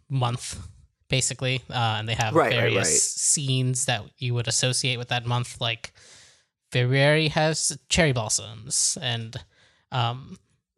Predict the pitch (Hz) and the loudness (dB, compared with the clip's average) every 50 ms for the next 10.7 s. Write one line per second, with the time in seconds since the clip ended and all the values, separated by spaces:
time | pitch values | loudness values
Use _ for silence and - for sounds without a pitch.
0 | _ - 156 147 - 170 170 - - 175 151 143 135 139 131 131 123 131 131 131 | _ -2 0 2 4 4 4 4 4 4 4 4 2 2 0 0 2 2 2 4
1 | 127 127 123 120 117 117 117 123 - - 139 127 123 117 135 127 123 120 117 - | 4 2 2 0 0 -2 -2 -4 -6 -6 -4 -2 0 4 6 6 6 4 2 -4
2 | - - 135 120 - 185 190 185 185 185 - 131 127 127 123 127 127 123 120 123 | -6 -4 -2 0 2 4 4 4 4 2 2 0 2 2 4 2 2 2 2 2
3 | 127 117 120 117 - - - 120 - - 139 127 120 120 120 117 120 120 - - | 2 0 0 -2 -2 -4 -4 -4 0 2 4 4 4 4 2 0 0 -4 -2 0
4 | 139 135 135 127 131 131 123 120 117 - 131 123 117 117 117 117 113 110 107 107 | 2 2 2 0 0 0 -2 -2 -2 -2 0 0 2 2 0 0 0 -2 -2 -4
5 | 113 - - 170 180 170 160 143 - _ _ - 147 131 127 123 120 123 120 120 | -2 2 4 4 6 6 4 2 -2 _ _ -2 0 2 2 2 0 0 0 -2
6 | - - - - - - - - - _ _ - 131 120 117 113 113 113 123 151 | -4 -4 -6 -14 -20 -20 -20 -20 -20 _ _ 0 2 4 4 2 2 0 0 -2
7 | 143 - - 139 123 - - - 190 - 190 - - - - - 139 131 131 123 | 0 2 0 0 2 2 2 2 4 2 2 0 0 0 4 6 6 6 4 2
8 | - - - - - - 127 120 120 123 123 - - - 131 123 120 - - - | 0 -2 -2 -2 0 0 -2 0 0 -4 -4 -4 -2 0 0 2 0 0 -2 -4
9 | - 131 120 123 120 117 117 113 110 - - - 123 113 110 - - - - - | -2 -2 0 0 2 2 0 0 -2 -4 -2 0 0 2 0 0 -2 -4 -8 -8
10 | 135 131 - - - 147 147 151 151 156 156 160 156 - | -10 -8 -6 0 4 6 6 6 6 4 2 0 -2 -4